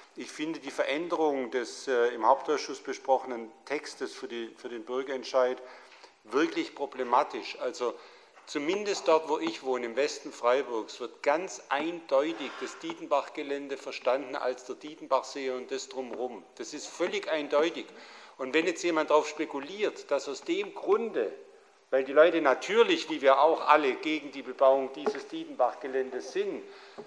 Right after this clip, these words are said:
möglicherweise in der Annahme, darüber wird abgestimmt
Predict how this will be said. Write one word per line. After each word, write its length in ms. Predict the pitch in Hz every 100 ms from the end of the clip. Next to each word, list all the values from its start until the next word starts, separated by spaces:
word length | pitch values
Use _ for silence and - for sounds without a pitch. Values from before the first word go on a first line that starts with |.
| -
möglicherweise 720 | 151 170 165 160 147 147 143
in 80 | 143
der 160 | 135 127
Annahme, 460 | 175 196 175 143 131
darüber 520 | 151 185 233 214 185
wird 120 | 160
abgestimmt 800 | 131 139 - 135 - 156 123 98